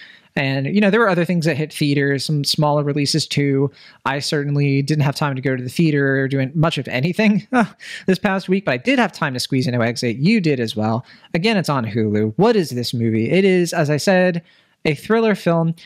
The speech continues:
It is directed by Damien Power.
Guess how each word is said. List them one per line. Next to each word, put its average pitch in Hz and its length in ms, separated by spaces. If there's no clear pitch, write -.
It 156 80
is 151 180
directed 175 680
by 139 480
Damien 202 760
Power. 156 640